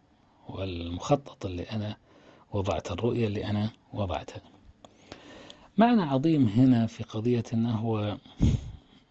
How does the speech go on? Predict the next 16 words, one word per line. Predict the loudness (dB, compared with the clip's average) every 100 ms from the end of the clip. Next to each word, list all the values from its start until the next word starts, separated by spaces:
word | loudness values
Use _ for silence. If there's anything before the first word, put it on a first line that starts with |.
| -20 -20 -20 -18 2
كل | 4 6
حاجة | 2 -2 -2 -2 -2 -4 -6 -10 _ _ _ _ _
في | -8
الاستعداد، | -6 -6 -6 -6 -6 -6 -4 -6 -6 -6
هذه | -6 -4
قاعدة | -2 0 -2 -6 -10
اسمها | -10 -8 -8 -2
كل | -2
حاجة | -2 -4 -4 -4
في | -8
الاستعداد. | -10 -10 -8 -10 -12 -16 -20 -20 _ _ _ -20 -20 -20 -20 -20 -18 -14 -6
يعني | -2 0
إذا | 2
كان | 2 4 4
الشخص | 4 -2 0 2
مستعد، | 2 0 0 0